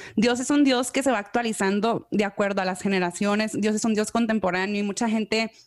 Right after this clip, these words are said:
piensa que, que esa música, pues, muchas veces no es de Dios, que es satánica o lo que sea, pero yo pienso que Dios se mueve en cuanto a, obviamente, hablando la, la música que escuchamos que, que es cristiana,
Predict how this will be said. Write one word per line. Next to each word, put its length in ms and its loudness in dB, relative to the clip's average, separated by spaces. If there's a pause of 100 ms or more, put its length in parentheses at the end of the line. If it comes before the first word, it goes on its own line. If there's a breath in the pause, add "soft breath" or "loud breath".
(320 soft breath)
piensa 320 0
que, 500 0
que 80 0
esa 180 -2
música, 440 -2
pues, 300 -2
muchas 300 2
veces 220 -2
no 200 2
es 180 0
de 120 0
Dios, 460 0
que 160 -2
es 140 -4
satánica 580 -2
o 20 -2
lo 100 -4
que 100 -6
sea, 220 -2
pero 120 -2
yo 100 0
pienso 300 0
que 100 -2
Dios 160 0
se 60 0
mueve 500 0 (560 soft breath)
en 180 0
cuanto 260 -2
a, 80 0
obviamente, 400 -2
hablando 300 -2
la, 180 0
la 120 -2
música 360 -4
que 60 -2
escuchamos 540 -2
que, 460 -2
que 120 0
es 120 -4
cristiana, 420 -4